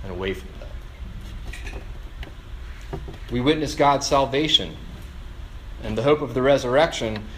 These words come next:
when we bring hope and healing to the darkest places on this planet and the saddest of people. We witness God's love for humanity and his concern for justice and freedom when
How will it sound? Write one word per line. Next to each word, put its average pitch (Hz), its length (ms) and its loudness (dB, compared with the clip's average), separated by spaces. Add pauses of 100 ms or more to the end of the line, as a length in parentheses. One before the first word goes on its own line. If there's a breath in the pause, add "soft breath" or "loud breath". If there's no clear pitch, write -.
(360 loud breath)
when 117 160 2
we 135 140 4
bring 139 340 4
hope 123 420 4
and 113 100 -2
healing 139 420 0
to 117 100 -4
the 107 80 2
darkest 131 520 4
places 131 360 0
on 113 160 2
this 110 140 -4
planet 104 500 -2
and 104 120 -6
the 98 60 -4
saddest 113 460 -2
of - 80 -6 (100)
people. - 320 -8 (2250 loud breath)
We 127 160 0
witness 147 380 0
God's 123 440 6
love 143 300 8
for 127 120 0
humanity 117 680 2
and 95 100 -2
his 104 140 -2
concern 135 480 0
for 117 160 -2
justice 113 480 2
and 101 120 -2
freedom 123 460 2
when 135 280 4